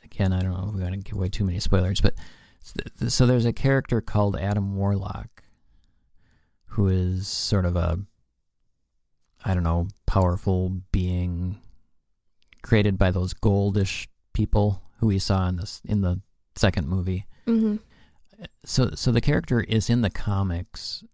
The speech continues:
Speaker 1: and I know a little about the character, and I guess I was expecting a lot more out of the movie, but I felt that the whole storyline with that character was really glossed over quickly, and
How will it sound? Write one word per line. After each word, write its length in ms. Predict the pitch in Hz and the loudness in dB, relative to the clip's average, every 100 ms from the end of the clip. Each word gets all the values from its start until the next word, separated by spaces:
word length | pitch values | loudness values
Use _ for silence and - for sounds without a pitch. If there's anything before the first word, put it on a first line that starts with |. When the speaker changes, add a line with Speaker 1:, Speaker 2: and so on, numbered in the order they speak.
| _ _ | _ _
Speaker 1:
and 640 | 113 101 101 95 95 87 - _ _ _ _ _ _ _ _ - | -4 0 0 0 -2 -4 -12 _ _ _ _ _ _ _ _ -2
I 120 | 113 | 4
know 200 | 110 120 | 4 4
a 40 | 110 | 4
little 320 | 98 117 123 | 2 2 2
about 240 | 98 92 | 2 0
the 80 | - | -2
character, 580 | - 98 90 - 87 90 | -2 0 0 -2 -4 -2
and 180 | 92 98 | -4 -4
I 100 | 110 | -2
guess 240 | 127 143 | -2 -2
I 40 | 131 | 0
was 160 | 101 | 0
expecting 460 | 107 - 110 - 101 | 0 0 2 2 0
a 60 | 90 | 0
lot 220 | 90 85 | 0 -2
more 300 | 92 90 98 | -4 -2 0
out 80 | 92 | 0
of 80 | |
the 80 | 92 | -2
movie, 520 | 87 92 98 110 117 - - _ _ _ _ _ _ _ _ - | -2 0 0 2 0 -4 -14 _ _ _ _ _ _ _ _ 2
but 160 | 104 101 - - | 4 4 -2 -18
I 160 | 202 107 | -2 0
felt 300 | - 120 - | 4 2 2
that 160 | 95 - _ _ _ | -2 -2 _ _ _
the 180 | 156 101 | -6 0
whole 200 | 90 117 | 2 2
storyline 600 | - 107 107 107 101 98 | 2 2 4 4 2 -2
with 120 | 95 | -4
that 200 | - 98 | -2 -2
character 400 | - 98 87 - - | 0 -2 -2 -4 -6
was 200 | 107 - _ _ _ _ | -6 -10 _ _ _ _
really 520 | - 110 110 135 113 101 | -10 -6 0 2 2 0
glossed 360 | 107 92 95 | 0 0 0
over 220 | 95 92 | -2 -4
quickly, 520 | 76 - - 92 90 - - _ _ _ _ | 0 0 0 -2 -8 -12 -20 _ _ _ _
and 400 | 113 101 110 113 | -6 -4 -6 -8